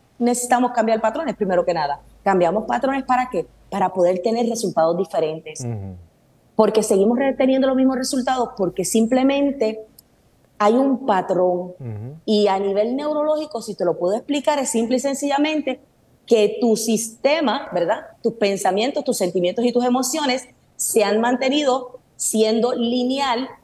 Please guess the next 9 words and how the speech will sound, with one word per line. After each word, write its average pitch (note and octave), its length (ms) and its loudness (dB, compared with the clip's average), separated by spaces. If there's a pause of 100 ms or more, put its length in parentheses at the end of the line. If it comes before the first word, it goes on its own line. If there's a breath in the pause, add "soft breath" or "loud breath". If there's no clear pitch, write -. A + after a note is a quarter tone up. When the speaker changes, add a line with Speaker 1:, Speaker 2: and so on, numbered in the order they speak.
Speaker 1:
más E3 240 0
o G3+ 80 0
menos A3+ 260 2
la F#3 200 4
misma A#3+ 920 0 (260)
situación B3+ 720 2
constantemente. C4+ 1000 -2
¿Para G#3+ 240 2 (180)
qué? C#3+ 180 -2